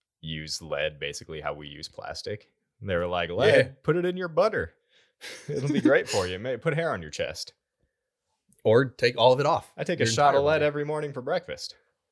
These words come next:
Speaker 1: Start my day right. <laughs> Uh, so yeah, a lot of people died. Um, <laughs> and the government bought the land, bought everybody off who lived there so they could move somewhere else,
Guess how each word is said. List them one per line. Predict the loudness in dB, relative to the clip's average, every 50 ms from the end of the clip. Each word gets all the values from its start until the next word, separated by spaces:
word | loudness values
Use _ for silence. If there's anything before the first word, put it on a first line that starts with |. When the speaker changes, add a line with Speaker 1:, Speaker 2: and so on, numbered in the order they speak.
| _ _ _ _ _ _ _ _
Speaker 1:
Start | -12 -4 -4 -2 -2
my | -2 0
day | 4 4 6
right. | 6 6 4 4 2 -2 _ _ _ -20 -20 -20 _ _ _ _ -2
<laughs> | -2 -2 -2 -2 _ _ _ _ _ _ _
Uh, | 2 4 4 6 4
so | 4 2 2 2
yeah, | 4 4 4 2 2 -2 -6 -12 -12
a | -2
lot | 2 2 2 2
of | 0
people | -8 -10 -10 -10
died. | -8 -6 -6 -6 -6 -10 -10 -12 -16 _ _ _ -12
Um, | -8 -8 -8 -8 -8 -8 -10 -10
<laughs> | -10 -10
and | -8 -8 -8 -6 -8 -8
the | -10 -10 -10 -10 -10 -12 -12 -14 -8 -2
government | 0 0 0 -2 -6 -10 -10 -10 -12 -10
bought | -4 -2 -2 -2 -2
the | -4 -10
land, | -10 -10 -10 -10 -10 -12 -12 -14 _
bought | -20 -20 -8 -4 -2 -2 -2 -2
everybody | -4 -8 -8 -10 -10 -10 -8 -8
off | -8 -10 -10 -10
who | -12 -14
lived | -12 -12 -12 -10
there | -8 -6 -6 -6
so | -8 -10
they | -10 -12 -14
could | -16 -16
move | -18 -16 -14
somewhere | -14 -14 -12 -10 -10 -8 -8
else, | -8 -8 -8 -8 -8 -10 -12